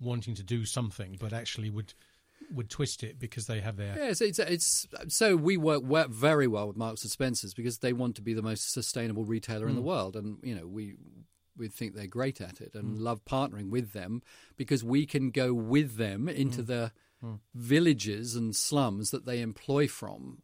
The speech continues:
Speaker 2: and have a huge
Speaker 1: Mm.
Speaker 2: impact,
Speaker 1: Mm.
Speaker 2: both in terms of our mission and their mission. So I think that kind of thing works well because you're both on the same mission. What's hard is when someone says, you know,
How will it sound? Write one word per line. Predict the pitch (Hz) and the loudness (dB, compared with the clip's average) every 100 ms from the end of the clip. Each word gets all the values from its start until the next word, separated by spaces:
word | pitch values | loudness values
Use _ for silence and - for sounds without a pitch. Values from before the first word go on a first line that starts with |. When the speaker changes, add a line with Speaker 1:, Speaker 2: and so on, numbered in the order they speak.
| _ | _
Speaker 2:
and | 120 127 127 | -6 -4 -4
have | 123 131 | -6 -6
a | 135 | -6
huge | - 160 147 - | -2 -2 -2 -6
Speaker 1:
Mm. | - - | -12 -2
Speaker 2:
impact, | 151 135 107 - - - - 113 | 0 2 0 -6 -10 -20 -16 -16
Speaker 1:
Mm. | 98 - _ _ | -16 -18 _ _
Speaker 2:
both | 131 127 | 0 0
in | 123 127 | -2 -6
terms | 117 123 113 | -2 0 2
of | |
our | 123 143 | 6 6
mission | 117 95 - 117 | 4 0 -4 -2
and | 127 | -2
their | 165 160 | 0 0
mission. | 92 - 113 | -2 -6 -6
So | - | -2
I | 135 | -2
think | 147 127 | -2 -4
that | 120 131 | -2 -2
kind | - 113 | -4 -8
of | 110 | -6
thing | - 113 | -6 -4
works | 110 110 - | -2 -4 -6
well | 131 117 98 | -6 -4 -6
because | 113 123 113 | -6 -4 -4
you're | 117 | -4
both | 123 120 - - _ _ _ _ _ - _ | -2 -4 -4 -16 _ _ _ _ _ -20 _
on | - 131 | 2 4
the | 120 | 4
same | 117 - 120 120 | 4 4 4 6
mission. | 143 156 - 104 110 | 6 6 2 -2 -2
What's | 135 - | -4 -4
hard | - 139 127 110 | 2 4 4 2
is | 104 | 0
when | 117 113 | -2 -2
someone | 123 113 | -2 -4
says, | 104 117 107 98 | -2 -2 -4 -4
you | |
know, | 117 101 | -4 -4